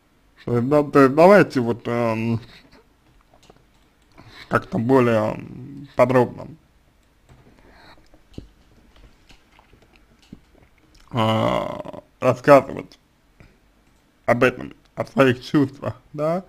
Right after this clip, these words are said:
Что вызвало переживание? Очень похоже на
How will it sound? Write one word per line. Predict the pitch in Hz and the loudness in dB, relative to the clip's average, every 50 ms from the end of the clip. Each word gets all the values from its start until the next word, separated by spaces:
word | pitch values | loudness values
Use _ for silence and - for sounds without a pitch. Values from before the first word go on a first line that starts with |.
| _ _ _ _ _ _ _ _ _ _ _ _ _ _ _ _ _ _ | _ _ _ _ _ _ _ _ _ _ _ _ _ _ _ _ _ _
Что | - - - 202 180 160 | -20 0 8 8 10 10
вызвало | 156 160 151 135 131 120 117 110 | 10 8 6 6 2 -2 -4 -4
переживание? | - - - 90 98 78 82 101 117 120 90 - - - - - - - - _ _ _ _ _ _ _ _ _ _ _ _ _ _ _ _ _ _ _ _ _ _ _ _ - - - _ | -6 -8 -10 -10 -8 -6 -4 -4 -2 -2 -4 -4 -8 -14 -18 -20 -20 -20 -20 _ _ _ _ _ _ _ _ _ _ _ _ _ _ _ _ _ _ _ _ _ _ _ _ -20 -20 -8 _
Очень | - 185 180 175 - 170 151 139 | 6 6 6 6 4 2 4 6
похоже | 151 143 - - 160 165 156 160 160 156 147 | 6 4 6 4 4 2 4 4 4 4 6
на | 139 135 139 143 143 156 156 151 147 143 135 131 127 | 6 6 8 8 8 8 8 6 6 6 6 6 4